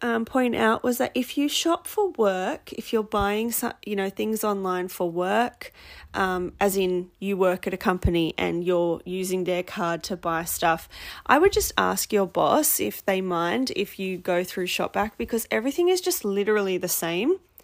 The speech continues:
And to be honest, they wouldn't know if you didn't ask them, but just in the interest of honesty and, um, being a good employee and a good person, um, asking would probably be the, the right thing to do.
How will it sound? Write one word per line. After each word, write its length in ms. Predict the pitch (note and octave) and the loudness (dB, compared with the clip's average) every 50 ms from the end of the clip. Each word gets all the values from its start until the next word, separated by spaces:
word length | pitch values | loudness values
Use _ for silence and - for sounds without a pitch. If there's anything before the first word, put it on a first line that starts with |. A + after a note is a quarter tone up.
| _ _ - - - - - _ _ _ _ - | _ _ -18 -18 -18 -18 -20 _ _ _ _ 0
And 240 | G3+ G3+ G3+ F#3 - _ - | 2 2 2 -2 -6 _ -6
to 120 | - A#3 | -6 -2
be 100 | G#3 A3 | 0 0
honest, 240 | G3+ G3 G3 G3+ - | 0 0 0 -2 -2
they 120 | - G3+ | -2 -2
wouldn't 240 | G3+ G3 G#3 G#3+ - | -2 -2 -2 -2 -2
know 260 | F3+ E3+ E3 E3 E3 - | -2 -2 0 -2 -2 -4
if 220 | - F3 - - | -6 -8 -8 -6
you 220 | E3 E3 D#3+ D3+ - - - | -4 -4 -4 -4 -8 -10 -4
didn't 280 | E3+ E3 E3 D#3+ - - | -4 -2 -2 -2 -2 0
ask 320 | - D#3 D#3+ - - - - | 0 0 0 0 -4 -8 -6
them, 220 | - D2 C#2+ C#2 | -6 -6 -6 -2
but 200 | - F2 - - | -2 -2 -2 0
just 360 | - G#3+ G#3+ - - - - - _ _ _ _ _ - - - _ _ - | 0 0 0 0 -2 -6 -14 -14 _ _ _ _ _ -20 -20 -20 _ _ -6
in 140 | F#3 F3+ F3 | -4 -2 -2
the 80 | E3 | -2
interest 400 | - - F3 - - F3 - - | -2 -4 -6 -6 -4 -6 -4 -6
of 100 | F#3 F3 - - | -6 -6 -4 -4
honesty 500 | E3 D#3+ D#3+ D#3+ - - - E3 D#3+ D#3+ | -4 -4 -2 -4 -4 -4 -2 -2 -2 -2
and, 180 | D#3+ D#3 D#3 - - - - - - - - - - - | -4 -6 -8 -10 -14 -20 -20 -20 -20 -20 -20 -20 -16 -8
um, 460 | - F3+ E3+ E3 D#3+ D#3 - F3+ G3+ - _ _ _ _ _ _ _ - - _ _ _ _ _ _ _ _ - E3+ | -4 -2 0 0 -2 -4 -6 -10 -12 -18 _ _ _ _ _ _ _ -20 -20 _ _ _ _ _ _ _ _ -12 -2
being 280 | - F#3+ F3 E3+ E3 | 0 2 2 2 0
a 60 | E3 E3 | -2 -2
good 180 | - F3+ E3 | -2 -2 0
employee 640 | E3 D#3+ D#3+ - - F3 D#3+ D#3 - D#3+ E3 E3 D#3+ | 0 -2 -4 -4 -2 -2 -2 0 -2 -2 -2 -2 -2
and 360 | D#3 D#3 D3+ D3+ D#3+ F#3 - _ _ - | -2 -4 -6 -6 -8 -10 -14 _ _ -8
a 100 | - F3 | -6 -6
good 200 | E3 - E3 D3+ | -4 -4 -8 -8
person, 600 | - - - G#3+ F#3 F#3 F#3 - - - - - - - - - - - - - | -8 0 2 4 4 4 2 0 -6 -6 -6 -8 -10 -14 -20 -18 -20 -18 -6 0
um, 280 | - F3 E3+ D#3+ D#3 D3+ | 2 2 2 0 -2 -2
asking 520 | - F3+ E3+ E3 E3+ - - - D#3+ D#3 D#3 | 0 2 2 2 0 -4 -6 -6 -6 -6 -4
would 140 | D#3 D#3 D#3 | -6 -8 -6
probably 280 | - F3 E3 F3 F3 | -6 -6 -4 -4 -4
be 140 | - E3+ E3 | -2 -4 -4
the, 240 | - - - - - - _ | -2 -2 -4 -4 -6 -10 _
the 100 | - F3+ | -6 -2
right 240 | E3+ E3+ D#3+ - - | -2 -2 -2 -4 -4
thing 200 | - F3+ E3 E3+ | -4 -2 -2 -2
to 140 | - - F3+ | -4 -6 -4
do. 280 | - F#3 E3+ E3 D#3+ | -2 0 0 0 -2